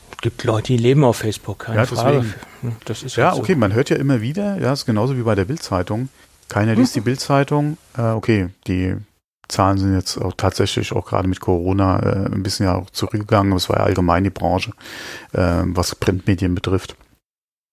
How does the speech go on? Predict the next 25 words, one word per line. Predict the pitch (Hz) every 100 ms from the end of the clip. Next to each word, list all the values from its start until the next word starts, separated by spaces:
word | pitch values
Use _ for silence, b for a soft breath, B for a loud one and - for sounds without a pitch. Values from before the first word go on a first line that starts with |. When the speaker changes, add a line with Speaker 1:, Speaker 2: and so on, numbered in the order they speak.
| - -
Speaker 2:
äh, |
ein | 90 90 90
bisschen, | 92 - 92 90
äh, | 92 95 95 92
betroffen. | 101 - 92 107 104 B B B B B -
Ähm, | 95 92 92 90 - _ _ _ _ _ _ _ -
wie | 104 95 101
gesagt, | 101 -
keiner | 98 104
liest | 104 -
Bild-Zeitung, | 117 - 127 110 117 110 107 -
ja, | 107 107
und | 104 104 101
angeblich | 101 101 104 101 -
sind | 104 98
die | 98
Zahlen | 98 92 98 92
bei | 90 90 90 87
Facebook | 101 - 101 -
ja | 95
auch | 92
rückläufig, | 107 - 95 92 92
beziehungsweise | - 104 - 90 90 90
die | 87
Altersstruktur, | 92 98 - 101 - 107 101